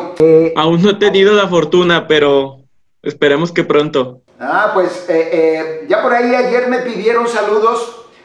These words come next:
Speaker 1: un, eh, eh, muy buen amigo del Parián, el famoso, el famoso Pitufo. Es uno de los meseros del Parián. Cuando vayas al Parián, está en una de las esquinas, en uno de los restaurantes ahí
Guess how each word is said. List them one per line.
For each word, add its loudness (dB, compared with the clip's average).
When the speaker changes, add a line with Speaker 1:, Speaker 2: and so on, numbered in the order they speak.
Speaker 1:
un, -8
eh, -2
eh, -4
muy 2
buen 0
amigo -2
del 0
Parián, -2
el -4
famoso, 0
el -4
famoso -2
Pitufo. -2
Es -4
uno -2
de 2
los 0
meseros -2
del 0
Parián. -2
Cuando -2
vayas -2
al -4
Parián, -2
está -2
en 0
una -2
de 0
las -2
esquinas, -2
en -6
uno -2
de -2
los -2
restaurantes -4
ahí -2